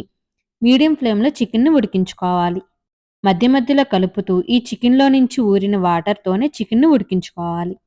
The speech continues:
చికెన్లో ఉన్న వాటర్ అంతా ఇంకిపోయి ఆయిల్ అనేది ఇలా పైకి తేలుతూ ఉంటుంది. అప్పుడు ఒక రెండు నిమిషాలు ఆయిల్లో వేయించుకొని అప్పుడు మనం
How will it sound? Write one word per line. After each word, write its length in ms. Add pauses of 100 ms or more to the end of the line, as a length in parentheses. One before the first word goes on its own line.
(540)
చికెన్లో 400
ఉన్న 180
వాటర్ 400
అంతా 220
ఇంకిపోయి 720 (440)
ఆయిల్ 300
అనేది 340
ఇలా 160
పైకి 280
తేలుతూ 440
ఉంటుంది. 480 (560)
అప్పుడు 240
ఒక 140
రెండు 220
నిమిషాలు 480
ఆయిల్లో 340
వేయించుకొని 760 (300)
అప్పుడు 260
మనం 220